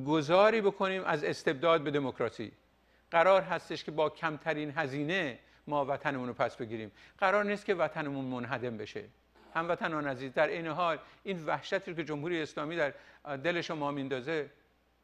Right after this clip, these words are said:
اینو، اه، اه، مطمئن باشید که وطن ما با حضور و وجود این فرزندان از هم نخواهد پاشید.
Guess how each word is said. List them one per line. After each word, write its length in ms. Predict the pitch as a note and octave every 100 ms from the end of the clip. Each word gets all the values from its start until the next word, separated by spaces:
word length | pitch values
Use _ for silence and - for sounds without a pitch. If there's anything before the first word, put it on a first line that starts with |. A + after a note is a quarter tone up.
| _ _ _ _ _ _ _ _ _ _ _ _ -
اینو، 220 | F#3 G3+
اه، 320 | F3+ - D#3
اه، 600 | C#3 C#3 C#3 C#3+ C3+ B2+ - D#3+ D3+
مطمئن 400 | D3 E3 D#3 F#3
باشید 340 | D#3 E3 C#3
که 340 | D#3 C#3 A#2 A2+ _ _ _ _ - C#3
وطن 360 | D3+ - D#3 C#3
ما 480 | D3 F#3 C#3+ A2+ - _ _ _ _ _
با 200 | D#3 D3
حضور 440 | B2+ C#3 B2+ G3 F3+
و 40 |
وجود 360 | C3+ C#3+ G3+ E3
این 260 | D#3 G#3
فرزندان 720 | F#3 F3+ C#3+ C#3+ B2+ D3+ E3 C#3+ _ _ _ _ -
از 160 | C#3+
هم 320 | - E3 D#3+
نخواهد 400 | E3 - A#2+ A#2
پاشید. 360 | - G#2+ -